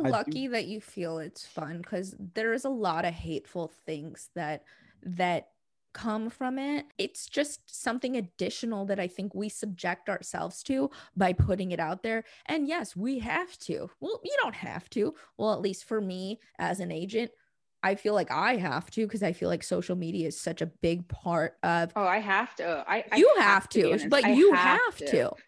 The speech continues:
Speaker 3: To me, it's like a job now. I don't, it's like, Instagram's not even fun for me. I mean, I have to put out knowledgeable, you know, uh, educational material.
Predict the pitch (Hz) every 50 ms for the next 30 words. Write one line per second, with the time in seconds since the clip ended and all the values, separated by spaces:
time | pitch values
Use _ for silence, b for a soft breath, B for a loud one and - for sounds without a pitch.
0 | _ - - 214 226 233 262 277 262 - 226 196 185 175 175 165 156 180 196 190
1 | 185 175 156 156 156 156 165 185 - - 185 - 185 175 196 202 202 226 226 208
2 | 180 185 180 175 165 156 - - 147 143 151 156 - 190 190 202 202 214 214 214
3 | b b b b b b b - 190 185 180 180 180 - - 175 175 185 180 196
4 | - 196 185 180 170 165 156 - - - 180 175 165 156 165 175 180 170 175 170
5 | 175 170 170 165 165 160 156 156 151 151 135 - - - 147 135 113 92 - -
6 | - 180 165 170 - 190 175 165 - 185 175 170 170 170 165 160 - - 175 170
7 | 170 170 165 165 160 160 160